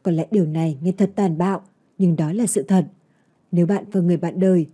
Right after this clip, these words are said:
hiện không gửi mười phần trăm thu nhập trước thuế vào một tài khoản hưu trí, thì hai người đang gặp rắc rối.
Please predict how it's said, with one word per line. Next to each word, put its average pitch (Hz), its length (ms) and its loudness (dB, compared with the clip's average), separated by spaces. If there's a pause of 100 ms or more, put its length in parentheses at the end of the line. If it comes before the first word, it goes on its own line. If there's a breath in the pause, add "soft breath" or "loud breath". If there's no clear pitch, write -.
(100)
hiện 196 180 2
không 190 240 0
gửi 196 160 4
mười 202 180 4
phần 202 200 -2
trăm 269 180 -4
thu 294 140 0
nhập 254 240 2
trước 349 240 2
thuế 214 300 4
vào 247 80 4
một 190 200 4
tài 190 160 0
khoản 165 240 -2
hưu 277 180 0
trí, 220 320 0 (420)
thì 175 140 0
hai 165 160 0
người 160 300 0 (100)
đang 175 140 0
gặp 160 160 -6
rắc 247 220 -4
rối. 185 360 2